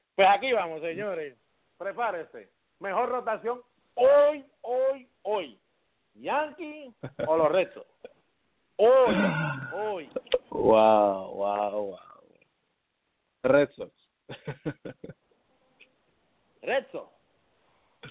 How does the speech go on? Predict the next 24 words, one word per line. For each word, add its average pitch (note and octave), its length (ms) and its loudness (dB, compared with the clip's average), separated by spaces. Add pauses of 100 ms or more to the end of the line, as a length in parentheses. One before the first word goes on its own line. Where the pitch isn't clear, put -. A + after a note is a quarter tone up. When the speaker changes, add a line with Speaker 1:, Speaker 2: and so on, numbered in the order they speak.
(760)
Speaker 1:
Mira, A#2 180 6
Speaker 2:
Recto. A#3 120 0
Speaker 1:
pero - 140 0
tira A#2 180 -2
ahí D#3+ 140 0
sin A3+ 160 -8
miedo, C3+ 340 4
Speaker 2:
Hoy. A#2+ 140 -6
Speaker 1:
tira D3 200 -2
ahí G#3 140 0
sin B3 180 -6
miedo. A#3 480 -2
Speaker 2:
Re-, A#2+ 300 -4 (600)
no, D3 440 -2
ya, F3+ 300 -2
ya, F#3 140 -6
recto, F3+ 560 -8
te B2 100 -4
la A#2+ 80 -2
voy A#2 160 -2
a B2+ 40 -2
dar, C#3+ 120 -4 (200)
recto, B2 280 -8
dale. G#2+ 300 -4